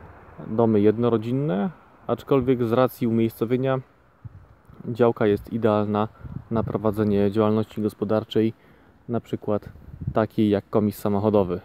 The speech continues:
Jeździ tędy bardzo dużo samochodów, relacji Kielce-Łopuszno, Kielce-Włoszczowa. E, dojeżdża również, e, bus. W oddali widzimy przystanki.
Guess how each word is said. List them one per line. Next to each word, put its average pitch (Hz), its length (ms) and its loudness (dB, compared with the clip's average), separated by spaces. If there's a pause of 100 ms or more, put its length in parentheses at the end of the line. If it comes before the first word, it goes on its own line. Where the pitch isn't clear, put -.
Jeździ 120 340 -2
tędy 107 220 2
bardzo 135 260 4
dużo 131 200 -2
samochodów, 131 640 2 (680)
relacji 107 840 2
Kielce-Łopuszno, 107 1700 0
Kielce-Włoszczowa. 110 920 2 (2000)
E, 104 240 -4
dojeżdża 120 440 6
również, 107 680 2 (400)
e, 104 40 -6
bus. 160 420 6 (640)
W 120 120 -4
oddali 120 380 6
widzimy 110 460 2 (120)
przystanki. 151 640 4